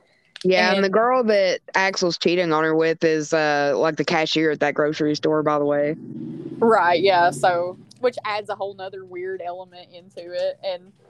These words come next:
Speaker 2: now, this movie, though, once you get past, like, that stuff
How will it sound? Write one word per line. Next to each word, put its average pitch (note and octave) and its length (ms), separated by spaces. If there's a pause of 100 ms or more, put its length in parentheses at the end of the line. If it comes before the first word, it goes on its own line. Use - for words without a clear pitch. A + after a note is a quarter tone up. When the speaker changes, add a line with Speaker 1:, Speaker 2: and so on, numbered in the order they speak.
(380)
Speaker 2:
now, C#4 240
this F#4+ 300
movie, C#4 640 (140)
though, C#4+ 480
once B3 240
you D#4+ 80
get D#4+ 200
past, G3+ 460
like, G3+ 340 (760)
that F#3+ 320
stuff F3 560